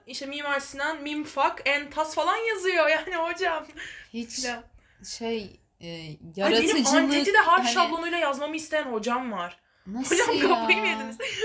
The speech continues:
Speaker 1: Öncelikle dört milim yüksekliğinde bir harf şablonu yok.
Speaker 2: <laughs>
Speaker 1: Orada zaten patlıyoruz, tamam mı?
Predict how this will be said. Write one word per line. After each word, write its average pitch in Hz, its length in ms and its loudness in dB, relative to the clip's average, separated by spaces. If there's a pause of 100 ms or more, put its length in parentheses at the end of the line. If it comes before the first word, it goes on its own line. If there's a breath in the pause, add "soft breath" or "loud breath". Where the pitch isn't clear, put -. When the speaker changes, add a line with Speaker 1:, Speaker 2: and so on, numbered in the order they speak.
(120)
Speaker 1:
Öncelikle 339 720 0
dört 359 280 0
milim 339 240 -2
yüksekliğinde 311 600 -4
bir 320 60 0
harf 285 240 2
şablonu 254 460 -2
yok. 202 220 2 (240)
Speaker 2:
<laughs> - 220 -10
Speaker 1:
Orada 294 320 4
zaten 285 440 2
patlıyoruz, 233 760 0
tamam 214 340 0
mı? 185 220 -8